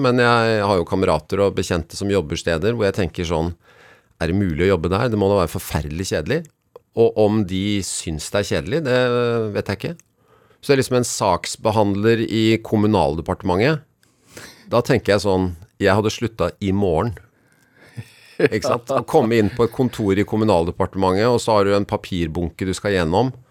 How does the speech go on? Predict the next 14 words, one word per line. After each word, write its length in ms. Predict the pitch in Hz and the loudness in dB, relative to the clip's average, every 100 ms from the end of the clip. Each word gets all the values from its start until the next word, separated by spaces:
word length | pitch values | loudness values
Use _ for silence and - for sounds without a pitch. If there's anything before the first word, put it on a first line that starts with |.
| _ _ _ _ _ _ _ _ _ - | _ _ _ _ _ _ _ _ _ -12
Det 220 | 92 101 107 | -2 0 2
tenker 320 | - 87 - | -2 -4 -4
jeg 80 | 85 | -6
at 100 | - 98 | -6 -4
det 200 | 92 98 98 98 95 | -2 0 0 -2 -4
kan 220 | - 73 80 | -6 -6 -6
ikke 160 | - | -4
være 240 | 101 78 87 90 | -2 -2 -2 -2
veldig 200 | 78 85 | -4 -4
gøy. 140 | 117 156 | -4 0
Men 220 | 127 135 | 2 4
det 60 | 143 | 4
er 140 | 135 | 2
jo, 140 | 147 | 0